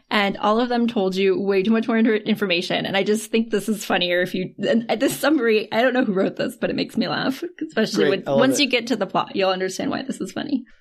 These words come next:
Speaker 1: All right, you ready?
Speaker 2: Bring it on.
Speaker 1: Okay.
Speaker 2: When Casey Connor,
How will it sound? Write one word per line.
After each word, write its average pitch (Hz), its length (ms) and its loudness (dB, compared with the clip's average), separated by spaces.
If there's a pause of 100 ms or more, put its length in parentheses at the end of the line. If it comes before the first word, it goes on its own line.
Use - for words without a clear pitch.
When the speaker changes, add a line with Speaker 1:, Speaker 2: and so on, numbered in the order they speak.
(100)
Speaker 1:
All 190 60 0
right, 180 100 -2
you 196 120 0
ready? 240 360 0 (160)
Speaker 2:
Bring 170 800 4
it 147 300 0 (180)
on. 104 440 -4
Speaker 1:
Okay. - 420 -6 (760)
Speaker 2:
When 190 320 2
Casey 269 460 0
Connor, 202 580 2